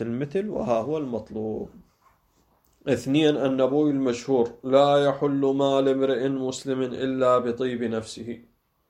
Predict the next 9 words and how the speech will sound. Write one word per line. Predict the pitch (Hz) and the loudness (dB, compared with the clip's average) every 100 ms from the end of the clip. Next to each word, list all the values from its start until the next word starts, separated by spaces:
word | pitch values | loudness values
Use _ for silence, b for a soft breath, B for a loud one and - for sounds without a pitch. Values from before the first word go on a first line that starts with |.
| _ _ _ _ _ _ _ _ _ _ _ _ b b b b b b - | _ _ _ _ _ _ _ _ _ _ _ _ b b b b b b -2
بالتالي | 120 120 135 131 117 127 | -2 4 4 4 2 0
إجا | 123 120 | 0 2
هذا | 123 117 | 2 2
العامل | 113 123 123 131 127 - | 0 0 0 -2 -4 -2
قدم | 120 120 135 127 | -2 0 -2 -2
له | 123 113 | -4 -6
خدمة، | - 131 135 139 151 156 151 - _ _ _ _ _ _ _ _ _ _ _ _ _ _ _ _ | 0 0 2 2 2 0 -6 -20 _ _ _ _ _ _ _ _ _ _ _ _ _ _ _ _
فنقول | - 127 120 139 131 | -6 -4 0 0 2
حتى | - 165 160 151 127 | 2 2 2 2 2